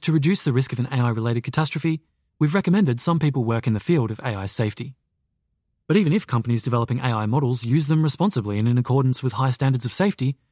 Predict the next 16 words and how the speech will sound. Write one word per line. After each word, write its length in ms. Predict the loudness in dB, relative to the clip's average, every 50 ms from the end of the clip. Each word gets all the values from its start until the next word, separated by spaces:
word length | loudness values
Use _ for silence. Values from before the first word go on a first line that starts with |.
| _ _ _ _ _
these 180 | 0 2 2
efforts 220 | 2 0 -2 -4 -6
could 100 | -4 -2
be 60 | 0
undermined 520 | 2 2 2 4 4 2 2 0 -2 -6
if 120 | -6 -4 -2
an 100 | -2 0
outside 400 | 0 0 -2 0 -2 -2 -2 -2
actor 220 | -2 -4 -4 -4 -4
steals 460 | -4 -4 -4 -2 0 0 0 0 -2
the 80 | -2
technology, 580 | -4 -4 -4 -4 -4 -6 -6 -8 -10 -12 -14 -14 -14 _ 0
then 180 | 2 4 4
deploys 340 | 2 0 0 0 0 2 2
it 60 | 2
irresponsibly. 640 | 2 0 0 0 0 -2 -2 -4 -6 -8 -12 -14